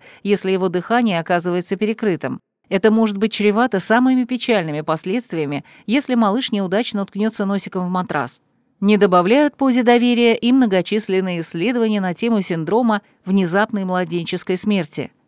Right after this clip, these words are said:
Во многих из них в числе факторов риска упоминается именно сон на животе.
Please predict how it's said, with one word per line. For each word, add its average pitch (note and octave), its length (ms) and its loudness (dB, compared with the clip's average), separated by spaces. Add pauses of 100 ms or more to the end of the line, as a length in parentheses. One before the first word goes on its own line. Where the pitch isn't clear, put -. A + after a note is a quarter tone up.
(140)
Во F#3+ 200 2
многих F#3+ 380 -2
из F3 120 0
них A3+ 220 -2
в - 20 -12
числе - 360 -4
факторов D#3+ 480 -2
риска G3+ 360 -4 (240)
упоминается G3+ 680 0
именно A3+ 260 0
сон F3+ 300 -2
на F3 80 -2
животе. G3 580 -4